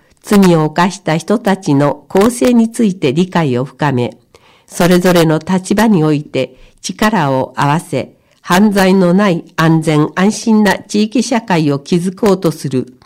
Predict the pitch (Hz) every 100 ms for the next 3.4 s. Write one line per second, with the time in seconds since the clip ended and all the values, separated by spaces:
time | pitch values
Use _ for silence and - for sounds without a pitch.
0 | _ _ _ - 226 196 190 156 147 -
1 | 165 214 254 - - 156 143 170 208 226
2 | 208 220 185 180 208 196 135 135 123 113
3 | 131 147 -